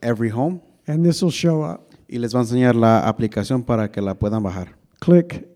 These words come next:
Speaker 2: "Get". <laughs>
Speaker 1: Y presionen el "Get" o "Bajar" para, para que les llegue la aplicación al teléfono.
Speaker 2: Uh, this is a little closer up. You know, when you click on the app to get more details, this is what it looks like.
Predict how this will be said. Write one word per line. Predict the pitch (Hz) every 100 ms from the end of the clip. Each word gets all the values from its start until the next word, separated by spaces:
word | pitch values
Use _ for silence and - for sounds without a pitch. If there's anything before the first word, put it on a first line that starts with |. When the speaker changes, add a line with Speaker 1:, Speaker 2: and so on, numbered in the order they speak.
| 143
Speaker 2:
"Get". | 170 170 147 - - _ -
<laughs> | - - - - _ _ - - -
Speaker 1:
Y | -
presionen | 110 110 - 127 131 127
el | 104 107 104
"Get" | 101 127 123 -
o | 104 104
"Bajar" | 101 98 113 110
para, | 101 95 92
para | 101
que | 92 98
les | 95
llegue | 101 104
la | 101
aplicación | - - 98 107
al | 104
teléfono. | 95 90 - - _ _ _ _ _ _
Speaker 2:
Uh, | 147 143
this | 143 165
is | 170 127 - - 247
a | 160 151 147 _
little | 190 180 160
closer | 180 175 - 175
up. | 185 -
You | 262 233 - 196
know, | 170
when | 156 165
you | 160
click | - 202 196
on | 185 180
the | 175 180
app | 180 180
to | 160
get | 165
more | 196 170
details, | 156 175 170 175 165 151
this | 147 135
is | 147 160
what | 156
it | 165
looks | 165 -
like. | 156 160